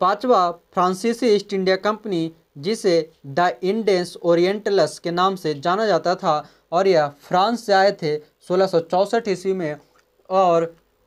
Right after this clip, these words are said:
पहली फैक्ट्री लगाया गया सूरत में। यहाँ पे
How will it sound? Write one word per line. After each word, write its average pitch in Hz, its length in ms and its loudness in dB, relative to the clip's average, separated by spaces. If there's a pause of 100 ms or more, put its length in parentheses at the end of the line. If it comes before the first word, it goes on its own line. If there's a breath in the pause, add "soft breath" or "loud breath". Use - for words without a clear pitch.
(600)
पहली 196 260 0
फैक्ट्री 202 420 -4
लगाया 190 360 2
गया 156 340 -2 (180)
सूरत 156 320 -2
में। 160 220 -4 (2250)
यहाँ 247 280 0
पे 196 280 2